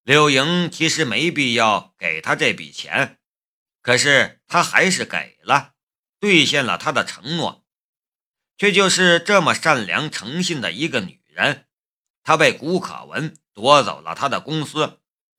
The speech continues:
夺走了她丈夫付出了生命代价才研究出来的专利产品。“喂，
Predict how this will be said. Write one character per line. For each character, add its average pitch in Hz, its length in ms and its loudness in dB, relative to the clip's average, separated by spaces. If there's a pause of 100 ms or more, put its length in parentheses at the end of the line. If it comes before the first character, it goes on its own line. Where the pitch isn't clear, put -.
(200)
夺 139 280 6
走 90 220 -2
了 110 360 -2
她 147 140 0
丈 151 340 4
夫 95 160 -8
付 120 280 -4
出 123 160 -6
了 123 100 2
生 196 300 -2
命 160 240 -2
代 98 240 0
价 101 360 0 (100)
才 - 120 -4
研 139 320 -4
究 143 180 -4
出 135 220 -8
来 110 220 0
的 110 320 -4
专 180 260 2
利 123 160 -4
产 - 340 -6
品。 - 280 -10 (1800)
“喂， - 420 6